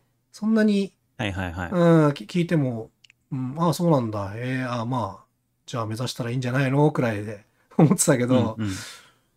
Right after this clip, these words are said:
Speaker 1: すごい決心だよね、三十、ん？六歳から
Speaker 2: そうっすね。
Speaker 1: っていうのはね。
Speaker 2: まあ、多分ね、そう、客観的に見たらそうだろうなとはすごい思うんすけど、
Speaker 1: うん。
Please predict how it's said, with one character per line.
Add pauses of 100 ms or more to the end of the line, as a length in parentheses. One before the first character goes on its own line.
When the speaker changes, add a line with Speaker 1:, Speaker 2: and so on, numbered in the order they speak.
(120)
Speaker 1:
す
ご
い (460)
決
心
だ
よ
ね、
三
十、
ん？
六
歳
か
ら (1700)
Speaker 2:
そ
う
っ
す
ね。
Speaker 1:
っ
て
い
う
の
は
ね。 (180)
Speaker 2:
ま
あ、
多
分
ね、
そ
う、
客
観
的
に
見
た
ら
そ
う
だ
ろ
う
な (300)
と
は
す
ご
い (100)
思
う
ん
す
け
ど、
Speaker 1:
う
ん。